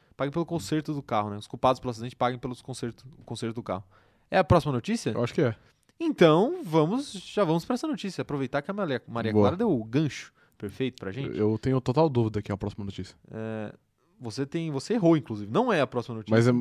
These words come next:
Speaker 2: mas tá aí, não tá?
Speaker 1: Não tá aqui.
Speaker 2: Não tá aí, certeza
Speaker 1: Mas tudo
Speaker 2: absoluta?
Speaker 1: bem, vamos, vamos
Speaker 2: Tá bom,
Speaker 1: explicar.
Speaker 2: então a gente fala.
Speaker 1: Tem certeza. Quer explicar? Você, você chegou a ler a notícia? Quer explicar?
Speaker 2: Ah, eu li, eu li por cima, mas a, a Ferrari meio que, que falou que não acha justo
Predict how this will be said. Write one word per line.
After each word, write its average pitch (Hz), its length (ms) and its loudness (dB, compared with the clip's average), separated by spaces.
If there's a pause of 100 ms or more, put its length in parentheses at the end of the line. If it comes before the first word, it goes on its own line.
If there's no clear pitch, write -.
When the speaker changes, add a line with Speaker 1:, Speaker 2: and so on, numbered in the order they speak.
Speaker 2:
mas 117 180 4
tá 147 80 6
aí, 139 100 8
não 107 100 -2
tá? 123 220 4 (100)
Speaker 1:
Não 113 320 -2
tá 190 120 4
aqui. 107 280 -8
Speaker 2:
Não 135 140 8
tá 143 100 8
aí, 131 100 10
certeza 120 320 8
Speaker 1:
Mas - 80 6
tudo 151 100 8
Speaker 2:
absoluta? 110 260 4
Speaker 1:
bem, 110 120 -18
vamos, 226 280 -2
vamos 196 140 -2
Speaker 2:
Tá 156 80 10
bom, 147 80 10
Speaker 1:
explicar. 117 80 10
Speaker 2:
então 107 140 4
a 123 40 2
gente 135 120 -4
fala. 95 220 -2 (320)
Speaker 1:
Tem 165 80 -12
certeza. 151 280 -10
Quer 180 120 -2
explicar? 135 400 -2
Você, 110 240 -8
você - 180 -14
chegou 113 240 -10
a 110 40 -4
ler 113 120 -6
a 110 40 -6
notícia? - 440 -14
Quer - 80 -16
explicar? 131 360 -10
Speaker 2:
Ah, 170 200 10
eu 123 120 12
li, 165 440 6
eu 143 140 6
li 143 140 4
por 226 180 0
cima, 135 320 0
mas 117 220 4
a, 117 500 6 (300)
a 117 100 -2
Ferrari 139 360 8
meio 147 240 8
que, 120 720 8 (200)
que - 120 -8
falou 135 220 8
que 143 100 -2
não 139 160 4
acha 139 180 4
justo 131 540 -2